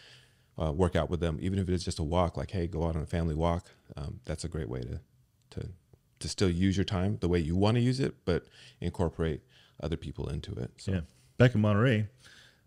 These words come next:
Speaker 2: I wanted everyone to have family time. Like, when I moved back with my parents, uh, I would make them go on walks when we go to
Speaker 1: <laughs>
Speaker 2: Monterey. You know, <laughs> it's like, you, you you have, wh-, how many miles is that from the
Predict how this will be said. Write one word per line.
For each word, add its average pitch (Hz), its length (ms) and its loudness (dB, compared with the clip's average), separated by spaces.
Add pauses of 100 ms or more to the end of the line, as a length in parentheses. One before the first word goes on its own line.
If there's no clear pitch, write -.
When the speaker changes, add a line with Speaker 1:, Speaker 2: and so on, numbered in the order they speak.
(180)
Speaker 2:
I 110 120 10
wanted 104 320 4
everyone 95 240 4
to 90 60 2
have 90 200 2
family 95 240 0
time. 82 360 2
Like, 78 260 -4 (200)
when 85 140 0
I 82 40 4
moved 85 200 6
back 85 140 4
with - 100 -8
my 82 80 2
parents, 90 480 2 (720)
uh, 69 260 -4 (180)
I 87 120 2
would 80 300 4 (180)
make 87 160 4
them 87 120 4
go 87 80 4
on 82 140 6
walks 85 360 2
when 85 140 4
we 85 260 4 (380)
go 90 140 2
to 85 260 2
Speaker 1:
<laughs> 90 40 -2
Speaker 2:
Monterey. 87 480 0
You 87 80 2
know, 104 140 10
<laughs> - 80 -4
it's 101 220 6
like, 95 260 6 (440)
you, 104 100 4
you 90 360 2
you 104 80 8
have, 95 440 4 (580)
wh-, - 120 -12 (160)
how 98 120 2
many 87 160 4
miles 82 360 2
is 78 100 -2
that 82 220 2
from 78 420 0
the 87 100 -2